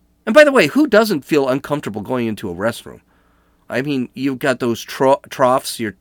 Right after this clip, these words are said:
you're taking a leak in the men's restroom and you're standing next to another guy, you don't know what he's looking at.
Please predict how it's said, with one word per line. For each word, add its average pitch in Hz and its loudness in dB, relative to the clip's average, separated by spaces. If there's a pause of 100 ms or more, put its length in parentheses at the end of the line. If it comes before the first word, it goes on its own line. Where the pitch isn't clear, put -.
(140)
you're - -16
taking 131 -4
a 113 -2
leak 113 -4
in 113 -4
the 107 -6
men's 117 -4
restroom 120 -4
and 101 -6
you're 90 -12 (260)
standing 123 -4
next 117 -4
to 127 -2
another 110 -4
guy, 107 -2
you 107 -2
don't 104 -8
know 92 -6
what 87 -8
he's 82 -14
looking 87 -12
at. 92 -10